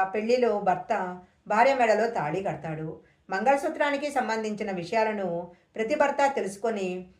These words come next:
భార్య అలా మంగళసూత్రం వేసుకునేలా చూసుకోవాలి. భర్త యొక్క ప్రాణాలు మంగళసూత్రంలోనే ఉంటాయి. పుట్టింటి పెళ్లి సమయంలో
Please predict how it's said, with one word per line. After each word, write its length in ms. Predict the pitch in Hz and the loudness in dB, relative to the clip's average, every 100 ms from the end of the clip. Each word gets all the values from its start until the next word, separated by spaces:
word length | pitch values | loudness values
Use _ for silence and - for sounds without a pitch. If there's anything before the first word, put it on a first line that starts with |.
| - | -6
భార్య 340 | 175 202 254 302 | 2 4 6 6
అలా 200 | 254 240 | 6 6
మంగళసూత్రం 580 | 208 190 208 240 247 226 | 4 0 -2 -4 -4 -2
వేసుకునేలా 520 | 180 175 190 170 175 - | -4 -6 -6 -4 -4 -4
చూసుకోవాలి. 640 | 165 - 175 160 160 165 165 - _ _ - | -10 -6 -4 -2 -4 -6 -8 -12 _ _ -4
భర్త 260 | 190 190 | -2 2
యొక్క 260 | 294 294 294 233 | 4 4 2 0
ప్రాణాలు 480 | 196 196 208 196 180 208 214 | 0 2 0 0 -2 -2 -4
మంగళసూత్రంలోనే 760 | 160 190 226 233 208 175 165 196 | -4 -4 -4 -6 -4 -4 -4 -4
ఉంటాయి. 380 | 170 170 165 165 170 - _ _ _ 254 | -4 -6 -6 -8 -12 -16 _ _ _ -6
పుట్టింటి 480 | 254 339 311 302 285 277 | -4 -4 -4 -2 0 0
పెళ్లి 260 | 208 196 220 | 0 -2 -2
సమయంలో 480 | 240 233 226 220 | 0 0 0 0